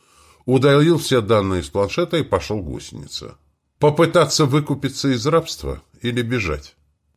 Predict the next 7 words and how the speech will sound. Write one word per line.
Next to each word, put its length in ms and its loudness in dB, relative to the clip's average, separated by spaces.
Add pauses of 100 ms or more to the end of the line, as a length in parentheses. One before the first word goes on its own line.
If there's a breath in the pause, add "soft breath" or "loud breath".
Опять-таки 640 -4
непонятно, 640 -4
как 280 0
нужно 320 -4
выкупаться 580 -2
из 140 -4
рабства. 600 -6